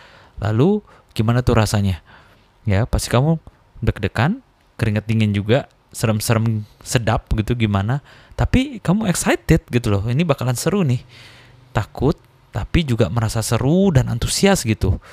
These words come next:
Nah, kita harus berpikir seperti itu juga.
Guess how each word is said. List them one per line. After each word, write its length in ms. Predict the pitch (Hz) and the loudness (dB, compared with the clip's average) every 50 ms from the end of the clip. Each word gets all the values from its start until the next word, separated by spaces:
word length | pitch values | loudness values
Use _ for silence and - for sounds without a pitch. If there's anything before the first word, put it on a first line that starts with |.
| - - - - - - _ - | -20 -20 -20 -20 -20 -20 _ -4
Nah, 320 | - 123 123 120 113 107 107 | 0 0 2 2 0 -2 -4
kita 240 | - - 170 175 | -4 -2 0 2
harus 80 | 175 165 | 2 2
berpikir 720 | 139 127 - 135 - - 175 180 - - 113 117 117 131 - - - - _ | 2 2 0 0 0 0 -2 -2 -2 -2 -2 -2 -2 -4 -8 -12 -20 -20 _
seperti 400 | - - - 123 - 127 131 123 | -18 -10 -4 -2 -2 0 0 0
itu 240 | 123 123 117 127 156 | -2 -2 0 0 0
juga. 400 | 170 156 156 147 135 123 139 143 | 0 0 0 0 0 -2 -6 -10